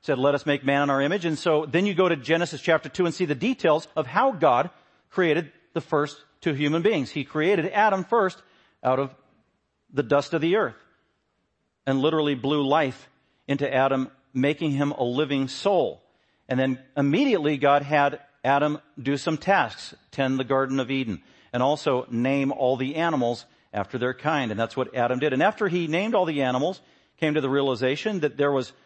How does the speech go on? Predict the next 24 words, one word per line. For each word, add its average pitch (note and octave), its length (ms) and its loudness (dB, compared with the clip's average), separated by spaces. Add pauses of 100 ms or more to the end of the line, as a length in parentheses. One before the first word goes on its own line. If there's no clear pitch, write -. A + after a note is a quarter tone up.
(140)
no C#3+ 180 2
partner F#3 540 2
for C3+ 200 -2
him, C3+ 380 0
complementary C3+ 720 -2 (520)
female F#3 280 -2
partner, C3+ 400 -2
like D3 180 0
there E3+ 140 0
was D#3+ 240 0
for F3 140 -6
the E3+ 80 -4
rest G3 260 -4
of - 160 -6
creation. A2 420 -4 (1120)
Mister F3 320 -4
Giraffe D3+ 340 2
had F#3+ 160 0
Missus A3 280 -8
Giraffe. G#2 340 -2 (220)
They C3 160 -2
seemed D#3 200 -2
very F3 200 0
happy. G3+ 340 -4